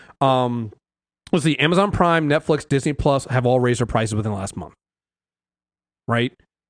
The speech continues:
Because of lower than, than expected subscriber growth. Now, that doesn't mean that streaming is going away. I think what this is, is you hit a massive increase in subscribers because of the fucking pandemic,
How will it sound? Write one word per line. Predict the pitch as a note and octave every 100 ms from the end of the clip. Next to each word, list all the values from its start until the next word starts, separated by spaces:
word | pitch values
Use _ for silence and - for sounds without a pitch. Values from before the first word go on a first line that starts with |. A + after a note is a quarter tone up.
| -
Because | C#3 C#3
of | C3+ A#2+ B2+
lower | C3+ C3 C#3 C#3+
than, | C3+ C3+ -
than | B2 A#2+ A#2+
expected | A#2 C#3 B2 A2+ - _ _ -
subscriber | D3+ - C4 B2+
growth. | G#2 - _ - - -
Now, | B3
that |
doesn't | F#4+ D#4+
mean | B3 A#3
that | F#3+
streaming | F3+ F3
is |
going | D#3 C#3+
away. | B2+ E3+ A3+ D#3+
I | C#3+
think | E3+ D3
what |
this | C#3+ C3+
is, | G#3 F3
is | D3 C#3+ - - -
you | F3+ F#3+
hit | G#3+ A3
a | E3+ D#3
massive | C#3+ C#3+ E3 G3+ A3+ - G#3
increase | F#3+ G#3 - G#3
in | F#3+
subscribers | F3 F3+ - A#3 G3+ E3+ D#3
because | D#3 E3
of | E3
the |
fucking | F#3 F3+ D4+
pandemic, | - C#4+ F4 G4+ - -